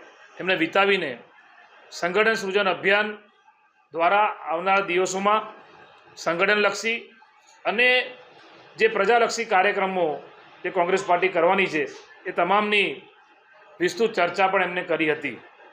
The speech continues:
ત્રણ દિવસની જે શિબિર પૂરી થઈ, ત્યારબાદ પ્રદેશ પ્રમુખ અને અમારા પ્રભારી દ્વારા અને શહેર જિલ્લાના બધા પ્રમુખો દ્વારા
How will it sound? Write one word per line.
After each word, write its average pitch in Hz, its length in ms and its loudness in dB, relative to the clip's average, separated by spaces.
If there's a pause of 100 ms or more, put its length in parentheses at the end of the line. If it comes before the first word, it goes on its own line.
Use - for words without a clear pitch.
(800)
ત્રણ 190 320 2
દિવસની 196 540 0 (500)
જે 185 140 0
શિબિર 196 280 0 (140)
પૂરી 185 300 0
થઈ, 196 200 4 (800)
ત્યારબાદ 196 480 4 (1200)
પ્રદેશ 202 360 4
પ્રમુખ 226 400 0 (580)
અને 226 160 2 (260)
અમારા 190 340 4 (380)
પ્રભારી 185 440 2
દ્વારા 175 320 4 (400)
અને 165 100 -10
શહેર 185 320 2
જિલ્લાના 196 380 0
બધા 196 280 2
પ્રમુખો 180 400 -2
દ્વારા 160 360 4